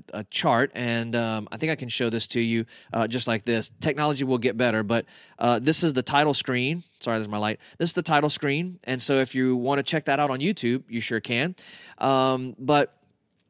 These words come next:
uh, we are, I've done a whole teaching on this. I'm not gonna go back and redo the teaching, but, uh, we, we talked about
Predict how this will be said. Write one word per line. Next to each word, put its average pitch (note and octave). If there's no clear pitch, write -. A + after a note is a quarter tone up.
uh, C#3
we C#3+
are, C3+
I've B2+
done F3+
a E3+
whole F3
teaching D#3
on C#3+
this. C#3
I'm C3+
not C#3
gonna C#3
go C#3
back C#3
and B2+
redo C3+
the A#2
teaching, F3
but, D#3+
uh, C#3+
we, C#3+
we C#3
talked E3
about D3+